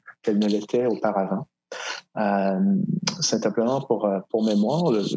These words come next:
l'ouvrage initialement était conçu, donc, par Pierre-André Côté, qui était surtout un administrativiste, un publiciste,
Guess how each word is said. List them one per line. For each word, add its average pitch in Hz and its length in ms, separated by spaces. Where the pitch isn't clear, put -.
l'ouvrage 127 400
initialement 117 480
était 117 320
conçu, - 280
donc, 117 180
par 101 160
Pierre-André 107 440
Côté, 104 340
qui 160 80
était 131 180
surtout 123 320
un 135 80
administrativiste, 113 1040
un 101 100
publiciste, 113 760